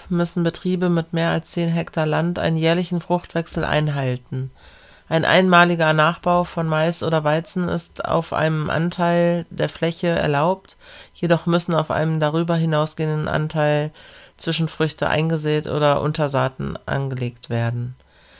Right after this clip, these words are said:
Es ist zu beachten, dass alle drei Jahre schlagbezogen ein Fruchtwechsel erfolgen muss.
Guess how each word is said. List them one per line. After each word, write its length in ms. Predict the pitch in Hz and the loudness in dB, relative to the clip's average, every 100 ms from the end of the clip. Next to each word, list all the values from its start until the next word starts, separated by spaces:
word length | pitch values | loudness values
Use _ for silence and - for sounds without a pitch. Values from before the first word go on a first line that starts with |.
| - - | -16 -8
Es 140 | 156 | -8
ist 120 | 160 | -6
zu 120 | - 165 | -4 2
beachten, 440 | - 165 - 180 | 4 2 0 -4
dass 140 | 170 | -2
alle 180 | - 180 | 0 0
drei 220 | 175 160 | 2 2
Jahre 340 | 160 160 165 170 | 4 4 2 -2
schlagbezogen 880 | - 160 165 - 170 - 165 170 170 | 0 0 0 -2 -8 -4 -4 -2 -2
ein 160 | 156 | -2
Fruchtwechsel 760 | - 170 - - 147 - 147 143 | -2 -6 -6 -6 -6 -4 -4 -2
erfolgen 540 | 139 - 139 135 135 | -4 -4 -4 -4 -4
muss. 340 | 131 131 - | -6 -8 -12